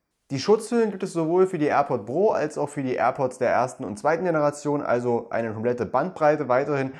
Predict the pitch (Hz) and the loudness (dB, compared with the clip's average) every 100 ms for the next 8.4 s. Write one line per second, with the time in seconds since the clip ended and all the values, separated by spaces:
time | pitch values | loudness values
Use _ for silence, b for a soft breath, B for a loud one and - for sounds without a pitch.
0 | B - 123 123 127 135 123 113 127 110 | B -2 0 4 2 2 -2 -2 -2 -2
1 | 107 117 156 156 139 143 143 120 120 - | -2 -2 0 0 -2 -6 -6 -6 -6 -2
2 | 117 151 - 151 139 135 131 131 131 113 | 0 0 0 -2 -2 -4 0 2 2 0
3 | 120 120 B B - 160 175 147 117 147 | 0 -2 B B -4 -2 2 2 2 2
4 | 151 143 135 143 117 135 131 120 127 104 | 0 -2 -4 -6 -4 -4 0 0 0 -4
5 | 117 117 117 120 107 101 131 165 156 160 | -6 -4 -2 -2 -4 2 4 4 2 0
6 | 165 - - 143 127 127 127 98 120 113 | -2 -10 -2 4 4 4 2 2 0 -4
7 | 117 85 110 117 117 113 113 107 - 120 | -2 -2 -4 -4 -4 -4 -2 -4 -6 -6
8 | 127 98 82 78 | -4 -4 -6 -6